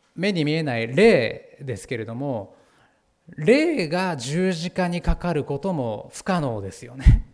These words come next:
霊ですから、悔いをさせすことができないわけですよね。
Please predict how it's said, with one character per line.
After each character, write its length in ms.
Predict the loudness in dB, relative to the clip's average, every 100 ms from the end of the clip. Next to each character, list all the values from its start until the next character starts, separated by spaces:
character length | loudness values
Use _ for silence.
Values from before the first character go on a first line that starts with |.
| _ _ _ _ _ _ _ _ -6
霊 260 | 0 2 2
で 100 | -4
す 140 | -8
か 120 | -14
ら、 180 | -14 -16 _ _ _ _ _ _ _ _ _ 4
悔 140 | 4
い 100 | 6
を 60 | 0
さ 160 | -4
せ 160 | -6 -6
す 60 | -6
こ 100 | -6
と 80 |
が 80 | -4
で 120 | -6
き 120 | -6 -6
な 100 | -6
い 60 |
わ 100 | -8
け 80 | -10
で 100 | -14
す 100 | -16
よ 100 | -18
ね。 200 | -16 -16